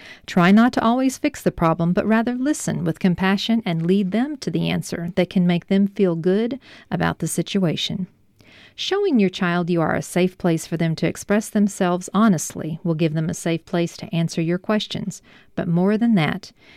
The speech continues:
your child will be forthcoming with information about their experiences, friends,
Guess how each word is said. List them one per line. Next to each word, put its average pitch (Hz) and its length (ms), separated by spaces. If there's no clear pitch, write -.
your 175 120
child 170 300
will 165 80
be 165 120
forthcoming 208 600
with 196 160
information 190 580
about 165 280
their 160 160
experiences, 240 1000
friends, 165 540